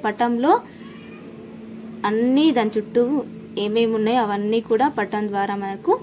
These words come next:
తెలుస్తుంది. కాబట్టి బొమ్మ, పటం రెండు వేర్వేరు. కాంటూరు రేఖలు, సమాంతర రేఖలు వేరు. కాంటూరు రేఖలన్నా సమాంతర రేఖలన్నా ఒకటే కాబట్టి ఇది కూడా తప్పు.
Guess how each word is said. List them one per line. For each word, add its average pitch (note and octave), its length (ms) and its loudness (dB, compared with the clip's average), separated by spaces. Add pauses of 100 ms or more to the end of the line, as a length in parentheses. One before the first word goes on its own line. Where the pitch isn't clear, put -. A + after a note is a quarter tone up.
(300)
తెలుస్తుంది. G#3 480 -2
కాబట్టి G3 400 2 (140)
బొమ్మ, G#3 220 -2 (440)
పటం G#3 260 -2 (360)
రెండు G3 260 0 (1200)
వేర్వేరు. G#3 480 4 (1160)
కాంటూరు A#3+ 400 4 (100)
రేఖలు, A3+ 380 2 (120)
సమాంతర A3 460 0
రేఖలు A#3 280 0 (100)
వేరు. F#3 280 2 (540)
కాంటూరు G#3 380 0
రేఖలన్నా G#3+ 500 2
సమాంతర G3 420 -2
రేఖలన్నా G3 460 0 (100)
ఒకటే F#3+ 340 -4
కాబట్టి F#3 380 -2
ఇది F#3 160 0
కూడా G3 140 0 (100)
తప్పు. - 240 -4